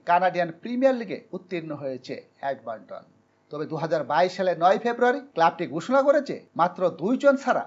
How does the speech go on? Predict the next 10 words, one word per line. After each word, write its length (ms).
সামিত 300
সহ 120
বাকি 200
সব 140
খেলোয়াড় 400
দুহাজার 320
বাইশ 240
মৌসুমে 340
দলে 180
থাকছে 280